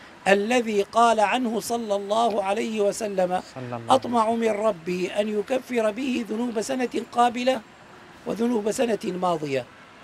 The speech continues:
Speaker 1: صيام يوم في سبيل الله يكفر الله تبارك وتعالى به ذنوب سنة ك-، سنتين، سنة ماضية وسنة قابلة.
Speaker 2: ما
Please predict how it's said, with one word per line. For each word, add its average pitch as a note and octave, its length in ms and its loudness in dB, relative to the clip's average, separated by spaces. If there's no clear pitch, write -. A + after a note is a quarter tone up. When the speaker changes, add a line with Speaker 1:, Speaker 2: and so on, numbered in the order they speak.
Speaker 1:
صيام A#3+ 460 4
يوم C#4+ 340 2
في B3+ 200 -4
سبيل A3 360 -4
الله G#3+ 400 2
يكفر B3 420 -2
الله A3 480 2
تبارك G#3+ 480 2
وتعالى G#3 600 4
به A3+ 300 0
ذنوب A3 300 0
سنة G#3 220 0
ك-، F#3+ 160 -2
سنتين، G3 640 0
سنة A#3+ 300 2
ماضية B3+ 640 4
وسنة G#3+ 520 -2
قابلة. D3+ 460 2
Speaker 2:
ما C3 120 -4